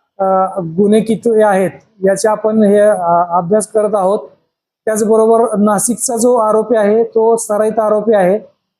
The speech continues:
त्याच्यावरती यापूर्वी देखील, अ, परभणी त्याचबरोबर नाशिक या शहरामध्ये गुन्हे दाखल आहेत.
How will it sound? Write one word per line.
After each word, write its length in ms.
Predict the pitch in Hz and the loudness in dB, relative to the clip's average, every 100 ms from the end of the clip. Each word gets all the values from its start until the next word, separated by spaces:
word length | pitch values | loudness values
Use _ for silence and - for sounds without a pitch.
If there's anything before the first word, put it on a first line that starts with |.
| - | -8
त्याच्यावरती 800 | - 233 220 220 233 240 202 202 | -4 -2 0 0 2 2 2 0
यापूर्वी 440 | 214 208 226 226 | 0 0 0 2
देखील, 440 | 226 220 220 233 240 233 _ _ _ _ | 2 0 0 2 0 -2 _ _ _ _
अ, 280 | 185 180 180 | -2 0 0
परभणी 720 | 180 214 202 196 214 233 240 - _ _ _ | -2 -2 0 2 2 2 0 -4 _ _ _
त्याचबरोबर 560 | 214 208 208 220 214 220 226 208 | -4 0 2 2 2 0 -2 -4
नाशिक 600 | 196 208 208 - 214 - - - _ _ 170 | 0 0 0 0 -2 -4 -16 -20 _ _ -4
या 220 | 190 208 208 | 0 0 0
शहरामध्ये 720 | 220 202 208 208 208 214 226 - - - _ 175 | 0 0 2 2 2 2 0 -4 -18 -20 _ -6
गुन्हे 200 | 202 208 | 0 2
दाखल 340 | 208 - 196 | 0 -2 -4
आहेत. 180 | 165 135 | -4 -6